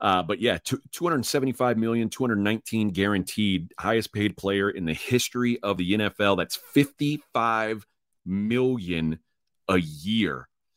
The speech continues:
And i-, i-, Joe Burrow, happy, obviously,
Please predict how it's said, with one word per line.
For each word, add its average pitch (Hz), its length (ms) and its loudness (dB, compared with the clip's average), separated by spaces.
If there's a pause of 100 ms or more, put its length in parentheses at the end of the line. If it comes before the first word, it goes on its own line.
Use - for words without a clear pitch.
(260)
And 82 560 2
i-, - 300 -6
i-, 90 200 -8
Joe 113 200 -2
Burrow, 113 460 0
happy, 104 380 -2
obviously, 95 720 0